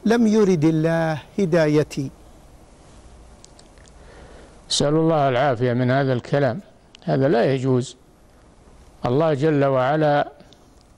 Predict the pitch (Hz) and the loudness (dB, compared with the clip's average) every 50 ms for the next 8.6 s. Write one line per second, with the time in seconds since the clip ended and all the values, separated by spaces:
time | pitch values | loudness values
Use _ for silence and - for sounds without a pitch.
0 | _ _ - - - - - - - - - - - - - - 147 160 190 185 | _ _ -20 -20 -20 -20 -20 -20 -20 -20 -20 -20 -20 -12 -6 -2 -2 0 0 0
1 | 160 131 120 123 120 117 113 - 180 202 208 190 185 160 165 160 151 143 135 - | -2 -2 -2 -2 -2 -2 -2 -2 -4 -4 -2 -2 0 0 0 0 0 -2 -2 -2
2 | - 156 139 131 131 139 131 123 123 - 269 - - - - - - - - - | -2 -2 -2 -2 0 0 0 -2 -2 -4 -10 -16 -20 -20 -20 -20 -20 -20 -20 -20
3 | - - - - - - - 147 131 139 147 151 - 180 175 175 156 143 - - | -20 -20 -20 -20 -16 -8 -4 -2 0 0 -2 -2 -2 -2 -2 0 -2 -2 -2 -2
4 | 220 220 190 - 160 147 135 - - 185 165 151 135 135 135 131 120 113 120 127 | -2 -2 -2 -2 -2 -4 -2 -2 -2 -2 -2 0 0 0 0 0 0 0 -2 0
5 | 131 135 143 151 151 147 143 131 - - - _ _ _ _ - - - - - | 0 0 0 0 -2 -2 -4 -6 -8 -12 -16 _ _ _ _ -20 -20 -20 -20 -20
6 | - - _ - - - - - - - - - - 117 101 101 98 104 - 160 | -20 -20 _ -20 -20 -20 -20 -20 -20 -20 -14 -8 -6 -4 -4 -2 -4 -4 -2 -2
7 | 180 190 - - 165 151 - 196 202 175 175 160 156 135 139 147 143 143 135 131 | -2 0 0 -2 -4 -2 -2 -2 0 0 0 0 0 0 0 0 0 0 0 0
8 | 135 123 - 160 143 127 120 131 135 131 123 - | -2 -4 -2 -2 -2 -2 0 0 0 -2 -2 -4